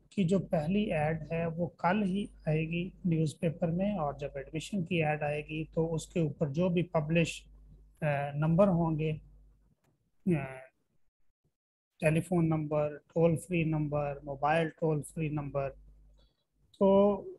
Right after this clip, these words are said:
उन पे जो है calls आएंगी। तो आपने जो है वो calls को receive करना है और जो callers हैं उनको admission के हवाले से जो भी उनको क्यूरी हो उनकी, उसको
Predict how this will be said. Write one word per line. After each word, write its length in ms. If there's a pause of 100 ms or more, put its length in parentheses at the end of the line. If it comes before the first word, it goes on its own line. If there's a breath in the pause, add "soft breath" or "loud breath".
(460)
उन 160
पे 180
जो 160
है 440
calls 540
आएंगी। 480 (240)
तो 60
आपने 560
जो 140
है 160
वो 120
calls 580
को 340 (140)
receive 720
करना 380
है 220 (140)
और 280
जो 140
callers 640
हैं 300 (100)
उनको 480
admission 520
के 140
हवाले 380
से 220
जो 260
भी 160
उनको 380
क्यूरी 480
हो 320
उनकी, 380 (960)
उसको 640